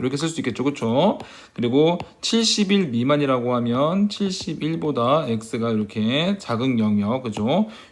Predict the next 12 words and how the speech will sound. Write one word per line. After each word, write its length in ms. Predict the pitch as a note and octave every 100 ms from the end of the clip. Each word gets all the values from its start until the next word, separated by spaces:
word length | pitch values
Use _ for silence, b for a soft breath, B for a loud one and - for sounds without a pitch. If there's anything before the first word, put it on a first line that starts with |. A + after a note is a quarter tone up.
| -
여기를 1040 | A2+ C3 D3+ D3 C#3 B2+ A#2+ C#3 F3 F3+
얘기하는 400 | B2 A#2 C3 A#2+
거예요. 160 | G2+ G2
맞습니까? 560 | G2 - A#2 A2 F3 A3
그죠? 300 | G3+ B2+ B B B
가만 220 | C#3+ D#3+
보니까 440 | F3 E3 F3 G3 G3+
부등식이 480 | D3 E3 D#3 E3 E3
두 160 | -
개 160 | D3 F3+
등장했어요. 840 | A#2+ C3+ C3+ A#2+ A2 G#2+ D3+ B3+ B B B -
이 320 | G3 A3+